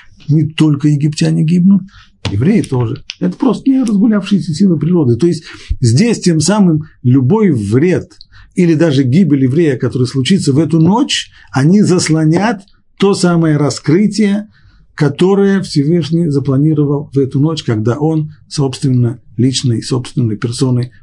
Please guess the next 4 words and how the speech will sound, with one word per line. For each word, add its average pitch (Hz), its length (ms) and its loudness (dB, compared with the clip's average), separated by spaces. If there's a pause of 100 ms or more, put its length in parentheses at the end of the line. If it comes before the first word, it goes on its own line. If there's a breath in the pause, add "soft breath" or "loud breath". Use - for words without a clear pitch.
(120)
будет 107 340 -2
уничтожать 104 760 -6 (260)
первенцев 98 640 -8 (220)
Египта. 92 420 -6